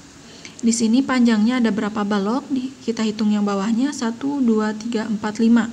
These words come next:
Jadi yang atasnya nggak usah ya, kita hitung yang bawahnya saja, satu, dua, tiga, empat, lima. Lalu lebarnya, satu, dua, tiga.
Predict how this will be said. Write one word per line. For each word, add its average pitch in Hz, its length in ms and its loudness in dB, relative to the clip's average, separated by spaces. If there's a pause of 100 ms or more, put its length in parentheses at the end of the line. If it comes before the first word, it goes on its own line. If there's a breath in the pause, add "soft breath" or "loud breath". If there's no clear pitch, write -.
(420 loud breath)
Jadi 220 180 4
yang 220 80 -2
atasnya 226 320 0
nggak - 80 -4
usah 214 240 -4
ya, 233 240 -4 (320 loud breath)
kita 226 220 -4
hitung 214 180 0
yang 214 80 2
bawahnya 196 320 0
saja, 196 320 -2
satu, 269 400 -4
dua, 233 320 2
tiga, 220 320 -2
empat, 226 320 -4
lima. 226 320 2 (720 loud breath)
Lalu 208 260 4
lebarnya, 208 540 0
satu, 240 400 -2
dua, 214 240 2
tiga. 220 380 -2